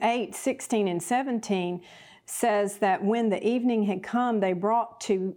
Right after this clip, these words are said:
Jesus many who were demon-possessed, and he cast out the spirit with a word,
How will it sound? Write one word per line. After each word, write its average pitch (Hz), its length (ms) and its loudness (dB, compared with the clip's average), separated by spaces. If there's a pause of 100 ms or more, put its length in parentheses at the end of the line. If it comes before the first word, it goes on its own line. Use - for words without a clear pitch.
Jesus 202 580 0
many 233 440 2
who 185 200 0
were 175 160 -2
demon-possessed, 208 1300 -2 (380)
and 202 160 2
he 190 100 2
cast 247 440 0
out 233 220 2
the 196 80 -2
spirit 233 540 0
with 185 200 0
a 170 60 2
word, 175 760 -2